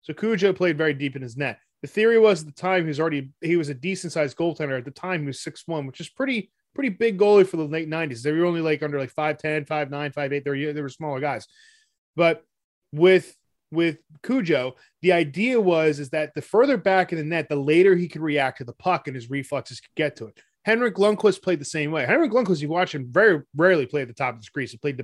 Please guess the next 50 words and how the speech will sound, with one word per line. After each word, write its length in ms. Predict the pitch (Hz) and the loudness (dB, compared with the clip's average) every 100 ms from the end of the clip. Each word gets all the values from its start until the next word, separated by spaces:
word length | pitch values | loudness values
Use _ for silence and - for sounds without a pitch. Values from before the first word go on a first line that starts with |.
| - | -4
back 200 | 139 143 | -2 -2
to 60 | 131 | -8
the 60 | |
middle. 260 | 123 139 101 _ _ _ | -6 -6 -6 _ _ _
So 80 | 185 | -4
it 60 | |
depends 340 | 170 226 285 226 | -2 2 2 2
on 60 | |
what 160 | 214 208 | 2 2
be, 160 | 180 175 | 2 2
what 160 | 156 | -2
style 260 | - 165 156 | -2 0 2
you're 100 | 151 | 0
being 220 | 135 120 | -4 -6
taught. 300 | - 131 - _ _ _ | -4 -6 -6 _ _ _
Benoit 400 | 170 175 175 170 | 0 2 2 2
Allaire, 480 | 160 165 156 131 - | 2 2 2 0 -4
well, 140 | 147 139 | -8 -4
Henrik 320 | 165 160 127 | -4 -4 -4
Lundqvist's 540 | 151 143 - 139 - | -6 -6 -6 -8 -10
coach 260 | - 143 131 | -8 -6 -6
for 160 | - 123 | -10 -8
years 340 | 147 151 135 | -2 -2 -2
with 100 | 123 | -6
the 40 | |
Rangers, 460 | 127 190 180 131 - _ _ _ | -2 -2 -2 -4 -8 _ _ _
taught 220 | - 175 170 | -2 0 0
him 80 | |
to 40 | 156 | -2
play 260 | 165 165 | -2 0
that, 260 | 156 143 135 _ _ | 2 0 -2 _ _
you 80 | 147 | -4
know, 100 | 143 | -2
blocking 480 | 117 151 165 - 156 | 0 2 2 0 -8
style, 460 | - 165 147 143 139 | -4 -2 0 0 -2
deep 320 | 131 170 - | -4 -6 -6
in 40 | |
the 60 | 151 | -4
net, 320 | 147 147 156 _ - | -2 -2 -4 _ -2
covered 240 | 160 156 | 0 2
a 40 | |
lot 200 | 147 151 | 2 0
of 60 | 143 | -2
space. 680 | - - 151 135 - - - _ | -6 -2 -2 -2 -8 -14 -18 _
That's 220 | 156 151 | -2 -2
the 80 | 143 | -2
way 160 | 143 135 | -4 -2
you 60 | |
do 140 | 127 | -2
it. 100 | 127 | -4